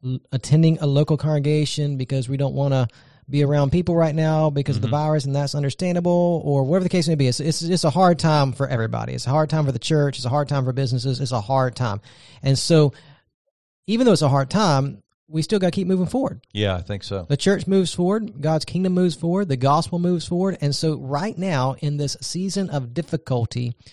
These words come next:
Speaker 1: how do we make the most of our church? And one of the ways we make the most of our church is by being certain of what we believe, because
Speaker 2: Mm-hmm.
Speaker 1: we do believe that what we believe drives the way we live.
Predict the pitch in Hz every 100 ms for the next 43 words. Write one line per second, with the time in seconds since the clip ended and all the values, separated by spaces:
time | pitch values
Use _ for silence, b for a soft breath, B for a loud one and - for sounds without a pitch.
0 | b b b - 143 185 226 208 180 170
1 | 165 156 151 156 - - 131 127 123 -
2 | - 120 117 120 139 143 135 180 254 208
3 | 185 170 170 170 139 151 170 - 127 -
4 | 196 135 123 135 113 135 131 127 139 131
5 | 117 - - - 233 233 - 113 120 123
6 | _ _ _ _ - 151 127 139 151 165
7 | 240 269 117 147 175 175 180 220 277 269
8 | 127 117 127 117 143 139 185 175 165 151
9 | 208 160 131 B B - 127 135 175 220
10 | 185 147 139 147 143 147 180 247 123